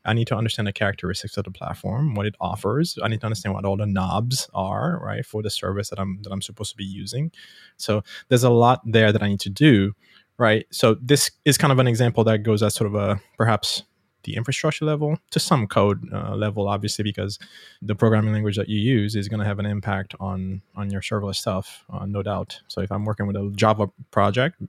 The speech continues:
because of the J V M, and I know that needs to be booted, booted up, whatever it is, I'm gonna take that into consideration, right? Um, if you tell me to build something with Java and Lambda, as opposed to if you tell me to build something with Go and Lambda, then I know I'm not gonna suffer,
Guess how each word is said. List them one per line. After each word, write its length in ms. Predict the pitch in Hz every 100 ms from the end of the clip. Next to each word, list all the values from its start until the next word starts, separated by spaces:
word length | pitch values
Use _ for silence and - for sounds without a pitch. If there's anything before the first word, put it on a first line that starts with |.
| -
because 220 | 101 98
of 60 | 98
the 60 | 98
J 160 | 101
V 160 | 104 98
M, 200 | 107 117
and 80 | 98
I 60 |
know 240 | 98 98 98
that 180 | 101 -
needs 140 | 107
to 40 | -
be 120 | 98
booted, 300 | 98 107 92 -
booted 200 | 110 107
up, 140 | 127
whatever 280 | 113 113 113
it 60 |
is, 240 | 110 117 120 - - - - _ 156
I'm 60 |
gonna 160 | 160 156
take 180 | 160 -
that 140 | 165
into 160 | 151 123
consideration, 800 | 123 - 120 143 - 98 101
right? 260 | 101 101 107 -
Um, 380 | 95 98 98
if 180 | 95 101 -
you 140 | 107
tell 200 | 101 110
me 100 | 104
to 80 | 98
build 180 | 104 101
something 420 | 98 92 95 98 _
with 180 | 98 98
Java 440 | 98 110 104 98 101 _
and 180 | 98 98
Lambda, 320 | 104 101 90
as 120 | 95
opposed 220 | 98 101 -
to 60 |
if 80 | 95
you 40 |
tell 120 | - 98
me 120 | 98
to 80 | 98
build 140 | 101
something 240 | 107 -
with 140 | 95 92
Go 380 | 117 139 107 101
and 140 | 98
Lambda, 340 | 98 98 104 - - - - _ -
then 100 | 104
I 60 |
know 120 | 104
I'm 120 | 107 104
not 120 | 101
gonna 320 | 101 101 98 -
suffer, 580 | - 120 - 101 98